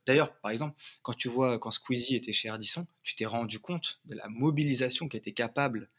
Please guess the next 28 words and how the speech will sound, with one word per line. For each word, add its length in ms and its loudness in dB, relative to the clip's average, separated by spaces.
de 420 -10
générer 560 2
la 140 -4
sphère 360 2
un 120 -4
peu, 340 -2
on 60 -4
va 120 -4
dire, 340 -4
euh, 120 -14
gaming 460 -4
slash 400 -2
YouTube, 480 -8
euh, 240 -16
Twitch, 320 -2
et 40 -8
cetera, 460 -6
qui 180 -2
a 160 -6
une 320 -8
capacité 480 0
de 60 -4
mobilisation 720 -2
assez, 540 0
euh, 340 -12
extraordinaire, 680 -2
tu 100 -10
vois. 140 -6